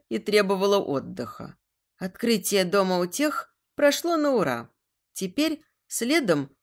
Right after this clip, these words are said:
будут открываться и остальные – как только подготовим необходимый штат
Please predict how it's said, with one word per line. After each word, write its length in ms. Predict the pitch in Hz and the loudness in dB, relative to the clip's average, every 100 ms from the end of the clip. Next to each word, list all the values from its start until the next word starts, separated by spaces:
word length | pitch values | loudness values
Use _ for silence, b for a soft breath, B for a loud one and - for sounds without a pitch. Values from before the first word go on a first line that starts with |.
| - | -6
будут 360 | 269 330 330 | -2 0 2
открываться 640 | 277 - 226 226 269 269 262 | 2 2 -2 2 0 2 2
и 60 | |
остальные – 720 | 254 254 277 269 165 131 127 - _ - | 2 2 2 2 0 -2 -6 -10 _ -2
как 240 | 311 - | -2 0
только 340 | 247 208 185 | 2 2 2
подготовим 640 | 185 175 165 180 233 190 175 | -2 0 2 4 2 4 4
необходимый 640 | 170 165 - 170 165 156 | 2 2 0 0 0 0
штат 460 | 151 - 285 294 | -2 0 -2 -2